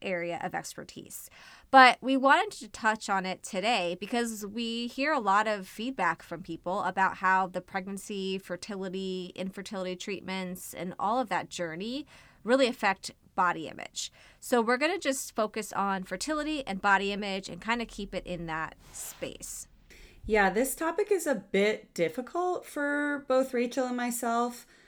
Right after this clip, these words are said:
Speaker 2: to talk about. And the reason for that is that we both feel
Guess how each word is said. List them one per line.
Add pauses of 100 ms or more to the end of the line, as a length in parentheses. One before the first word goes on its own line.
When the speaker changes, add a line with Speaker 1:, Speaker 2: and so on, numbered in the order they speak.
(320)
Speaker 2:
to
talk
about. (500)
And
the
reason
for
that
is
that (500)
we
both
feel